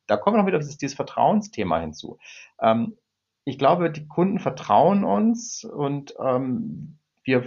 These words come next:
werden dieses Vertrauen auch nicht enttäuschen. Und dann können wir mit den Informationen, glaube ich, auch wirklich zum Wohle,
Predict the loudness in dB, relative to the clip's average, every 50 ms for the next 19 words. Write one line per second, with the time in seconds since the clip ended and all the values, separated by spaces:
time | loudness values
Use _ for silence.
0 | -6 -16 -20 -2 2 2 4 4 2 0 -2 -4 -2 -2 -4 -4 -4 -2 2 4
1 | 6 6 6 4 2 2 2 0 0 0 0 0 -2 -2 -4 -6 -6 -8 -6 -2
2 | 0 2 2 2 0 -2 -4 -4 -4 -4 -4 -6 -2 0 2 2 2 0 -2 -2
3 | -2 -2 -2 -2 -2 0 0 -2 0 0 0 0 0 -2 -2 -2 -2 -2 -2 -4
4 | -4 -2 0 0 0 -2 -4 -2 0 0 0 0 -2 -6 -8 -8 -6 -4 -4 -6
5 | -6 -8 -14 -16 -8 -4 -4 -4 -4 -6 -6 -2 0 2 4 4 4 4 2 0
6 | -4